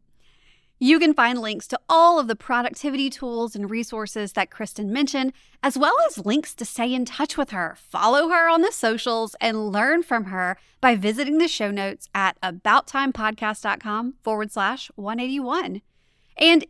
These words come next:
if you want to learn how to feel confident about how you're spending your time, find clarity around your priorities, and get a clear path to creating the life of your dreams, then keep listening because this is just for you. Getting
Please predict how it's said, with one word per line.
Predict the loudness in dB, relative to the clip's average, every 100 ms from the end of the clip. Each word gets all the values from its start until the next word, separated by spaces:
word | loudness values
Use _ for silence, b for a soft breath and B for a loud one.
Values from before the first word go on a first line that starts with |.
| _
if | -2 2
you | 2 4
want | 4 4
to | 0 -2
learn | -2 -2
how | -4 -6
to | -8
feel | -6 -6
confident | -6 -8 0 2 2 0 -4 -6
about | 0 0 0
how | -2 -2
you're | -2
spending | -8 -6 -4 -2 -2
your | -4
time, | -8 -8 -4 -2 0 -2 -6 _ _ _ _
find | 0 2 2 0
clarity | -2 0 2 2 0 0
around | -2 -2 -2 -4
your | -6
priorities, | -6 -6 -4 0 0 0 -2 -4 -6
and | -6 -4
get | -2
a | -4
clear | -6 -12 -6 -2 -2
path | -4 -6 -2 -2 -2 -6
to | -10
creating | -8 -8 -4 -4 -4 -4 -4
the | -6
life | -6 -6 -6
of | -10
your | -8
dreams, | -8 -6 -2 0 -2 -8 _ _ _ _ -6
then | -4
keep | -4 -2 -2
listening | 0 0 0 -6 -4 -6 -8
because | -8 -8 -8
this | -12 -12
is | -12
just | -12 -12 -14
for | -16
you. | -16 -18 -20 _ _ _ _ _ _ _ _ 0
Getting | 2 2